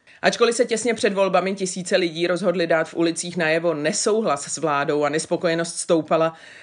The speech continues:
ačkoliv je policie v poměrech tolerantního a otevřeného království rozháněla až nebývale tvrdě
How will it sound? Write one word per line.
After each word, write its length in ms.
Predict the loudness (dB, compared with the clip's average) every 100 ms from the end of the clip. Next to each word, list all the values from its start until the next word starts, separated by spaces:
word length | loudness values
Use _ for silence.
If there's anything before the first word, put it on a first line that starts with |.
| -20 -12 -2
ačkoliv 340 | 0 4 4
je 80 | 2
policie 600 | 0 0 0 0 2 2
v 60 | 2
poměrech 500 | 0 2 2 0 2
tolerantního 800 | 2 4 4 0 -2 -2 0
a 140 | 0 0
otevřeného 640 | 0 -2 -2 0 0 0
království 640 | 0 0 0 -4 -6 -2 0
rozháněla 560 | 0 0 0 0 -2
až 220 | -2 -2
nebývale 680 | -2 0 0 -2 -2 0 0
tvrdě 420 | -2 -4 0 0